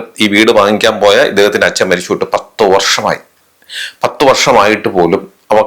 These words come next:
കർമ്മങ്ങൾ, അച്ഛന്റെ കർമ്മങ്ങളെല്ലാം ഒരേ മകനേ ഉള്ളൂ. അയാൾ പോയി ആത്മാർത്ഥമായിട്ട് ഒരു വർഷം കൊണ്ട് എല്ലാ കാര്യങ്ങളും ചെയ്തു കൊടുത്തു. പക്ഷെ അതുകൊണ്ട് അദ്ദേഹത്തിനുണ്ടായ ഗുണം ഇങ്ങനെ ഒരു അപകടത്തിൽപ്പെടാതെ അച്ഛൻ വന്ന് അറിയിപ്പിച്ചു കൊടുത്തു എന്നുള്ളതാണ്. അപ്പം ഇതൊരു വലിയ അറിവാണ്, വലിയ ഒരു,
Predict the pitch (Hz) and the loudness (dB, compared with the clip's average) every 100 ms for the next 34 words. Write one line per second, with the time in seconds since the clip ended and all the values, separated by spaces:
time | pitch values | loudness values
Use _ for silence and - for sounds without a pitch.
0 | 113 104 123 120 110 - 110 107 107 110 | 0 0 0 2 0 -2 -2 -2 0 2
1 | 107 101 104 107 101 110 95 104 98 98 | 4 4 2 4 4 4 4 2 2 2
2 | 92 95 98 98 101 95 95 101 104 101 | 2 2 2 2 2 2 2 2 2 0
3 | 98 92 95 98 95 - 98 98 95 101 | -2 0 2 4 2 0 -2 -2 -2 -4
4 | 104 113 104 98 92 90 92 90 90 - | 0 0 0 -2 -2 -4 -6 -4 -4 -4
5 | 67 - - - - - - - 120 117 | -10 -10 -20 -20 -14 -14 -6 -2 0 2
6 | 120 113 107 107 107 104 101 101 101 87 | 2 2 2 2 2 0 0 2 2 0
7 | 87 107 - 117 113 110 104 95 104 104 | -2 -2 -2 -4 0 0 2 0 0 0
8 | 107 110 120 95 92 85 90 90 90 - | 0 -2 -2 -2 -2 0 -2 -4 -10 -14
9 | - - - - - 110 104 104 98 110 | -20 -18 -10 -6 -4 -2 -2 -2 0 0
10 | 113 120 - 107 92 95 - 101 101 82 | -2 -6 -6 -4 -2 -2 -4 -2 0 -2
11 | 78 73 73 - - _ - - 95 101 | -4 -12 -16 -18 -20 _ -16 -6 -6 -4
12 | 101 123 131 131 95 87 87 104 135 139 | -4 -2 0 0 -2 -4 -4 -8 -2 0
13 | 135 139 - - 87 98 98 90 85 82 | 2 2 -2 -6 -4 -2 0 0 -2 -6
14 | 85 78 82 156 151 120 | -8 -4 -2 0 0 2